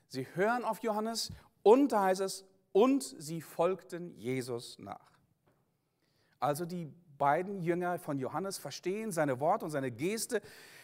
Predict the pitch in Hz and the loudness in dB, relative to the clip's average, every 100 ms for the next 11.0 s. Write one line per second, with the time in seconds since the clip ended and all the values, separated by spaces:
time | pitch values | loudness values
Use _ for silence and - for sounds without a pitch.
0 | - 151 143 180 220 214 - - - 254 | -2 2 6 6 6 4 2 -2 0 -2
1 | - - 233 233 - 240 226 - - 175 | -2 -4 -2 -2 -4 -4 -4 -8 0 2
2 | 190 - 165 - - - 214 240 233 233 | 2 0 -2 -2 -4 -2 -2 -2 -4 -6
3 | - 165 151 170 - 185 - 226 214 208 | -6 -8 -8 -10 -6 -4 -2 -4 -6 -6
4 | - - 185 175 165 147 156 226 - 208 | -6 -2 2 4 4 2 -2 -2 -6 -10
5 | - 240 185 147 165 - - - - 226 | -6 -2 4 4 2 -10 -20 -18 -4 -2
6 | 220 - 254 247 - - 208 208 - 170 | -2 -6 -8 -8 -8 -6 -6 -6 0 0
7 | - 165 160 185 233 254 - - 202 - | 0 -6 -4 -4 -6 -6 -8 -4 -4 -2
8 | - 196 196 - 131 165 160 143 127 127 | 4 4 2 -4 -10 0 2 2 0 -2
9 | - 123 107 101 - _ _ _ _ _ | 0 0 0 -6 -10 _ _ _ _ _
10 | _ - - 123 127 139 190 233 - | _ -20 -14 -6 -4 0 -2 -2 -6